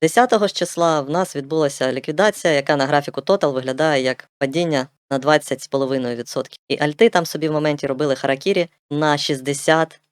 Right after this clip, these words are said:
і більше відсотків. Змило всіх. Якщо ми звернемося ще до більш ранніх ліквідацій, якихось таких історичних подій, то нам на думку може прийти крах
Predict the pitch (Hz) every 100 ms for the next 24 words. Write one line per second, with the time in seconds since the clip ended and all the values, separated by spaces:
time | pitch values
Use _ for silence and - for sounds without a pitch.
0 | _ 143 131 135 - 123 123 - 120 -
1 | 127 139 175 190 185 185 _ - - 135
2 | - - - 151 - 226 190 165 139 151
3 | 165 160 143 139 - - 143 131 135 123
4 | - - _ - 147 135 123 127 - 143
5 | 202 202 160 143 - 143 127 - - 127
6 | 131 - 131 - 135 - 156 208 - _
7 | _ 151 175 170 147 165 143 143 139 127
8 | 135 131 - 131 - - 156 143 135 -